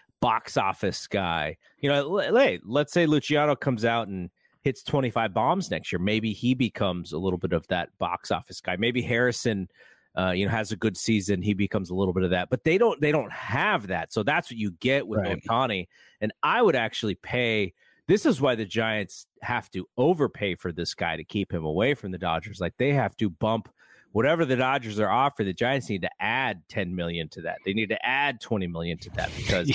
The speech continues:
Speaker 2: <laughs> Oh, yeah.
Speaker 1: it's, it's like, look, man, we got, we got to get this guy.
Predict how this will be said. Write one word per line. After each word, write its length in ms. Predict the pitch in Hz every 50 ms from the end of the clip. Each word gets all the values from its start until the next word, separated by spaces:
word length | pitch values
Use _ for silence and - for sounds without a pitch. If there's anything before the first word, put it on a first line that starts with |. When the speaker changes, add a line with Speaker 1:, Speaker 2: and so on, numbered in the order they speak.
| -
Speaker 2:
<laughs> 40 | -
Oh, 140 | 185 139 - -
yeah. 280 | 117 110 90 85 80 - _ _ -
Speaker 1:
it's, 300 | - 139 127 - - -
it's 220 | 120 131 127 - -
like, 300 | 131 131 127 117 - - 107
look, 340 | 113 147 202 - - -
man, 320 | 101 104 98 92 95 101 107
we 160 | 104 120 135
got, 260 | 147 170 165 151 110
we 160 | 117 127 131
got 280 | 123 - 151 160 - -
to 60 | - 107
get 340 | 92 - 120 135 131 -
this 200 | - 123 110 -
guy. 600 | - - 120 127 147 151 143 117 107 101 98 101